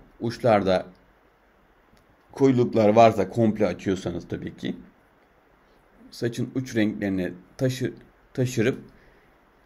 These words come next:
renk dengesini sağlayıp ondan sonra da boyama işlemine geçebilirsiniz.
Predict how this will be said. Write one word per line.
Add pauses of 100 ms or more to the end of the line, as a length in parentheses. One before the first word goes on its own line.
(680)
renk
dengesini
sağlayıp (200)
ondan
sonra
da (2250)
boyama
işlemine
geçebilirsiniz.